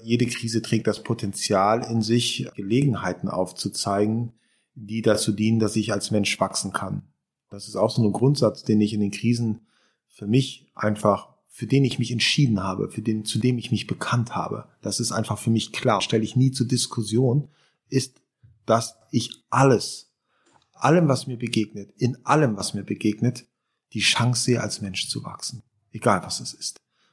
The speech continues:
Das ist eine Entscheidung. Und ich glaube, das ist das auch Entscheidende, dass wir Entscheidungen im Leben treffen, wie wir uns zu den Dingen einstellen oder nicht. Diese Erkenntnis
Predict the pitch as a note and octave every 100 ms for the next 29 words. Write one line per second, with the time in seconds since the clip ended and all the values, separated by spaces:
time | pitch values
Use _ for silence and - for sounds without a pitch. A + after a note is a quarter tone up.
0 | - A#2+ C3 B2 A2+ A#2 - C3 A2 -
1 | - _ _ _ _ _ _ - B2 A#2+
2 | B2 B2+ B2+ C3 C3+ - B2 A#2 - A#2+
3 | A#2+ A2 - C#3+ E3 A#2 A#2 C#3+ - _
4 | - A#2+ - - B2 C3+ C#3 - _ _
5 | _ _ - - C#3+ C3+ A#2 G#2+ G#2+ G#2+
6 | G2 - - - A2 G#2+ C#3 C3+ C3+ C#3
7 | B2 - B2 A#2+ A2 A#2 A#2 A#2+ A2 G#2+
8 | - G#2+ G#2+ B2+ G#2 F#2+ - - _ _
9 | _ _ _ _ B2+ A2 F3+ - D3+ G3+
10 | F#3+ F#3 - -